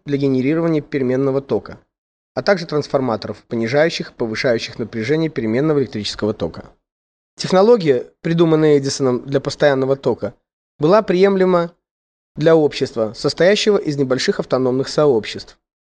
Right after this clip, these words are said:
Но бурно развивающая ми-, мировая индустрия требовала централизованного снабжения энергией и испытывала необходимость передачи на дальние расстояния, чтобы удов-,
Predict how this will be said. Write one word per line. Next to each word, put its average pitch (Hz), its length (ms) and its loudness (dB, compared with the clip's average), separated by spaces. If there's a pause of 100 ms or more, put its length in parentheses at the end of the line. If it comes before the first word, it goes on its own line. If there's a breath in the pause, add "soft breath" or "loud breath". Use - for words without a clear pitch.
(120)
Но 226 180 4
бурно 190 320 4
развивающая 170 880 2 (680)
ми-, 160 160 2
мировая 170 500 4
индустрия 165 460 0
требовала 165 560 2
централизованного 160 800 0
снабжения 143 480 0
энергией 113 520 -2 (460)
и 147 100 2
испытывала 175 420 2
необходимость 151 640 0
передачи 156 480 0
на 143 80 -2
дальние 147 320 2
расстояния, 117 640 -2 (280)
чтобы 139 300 -2
удов-, 131 240 -4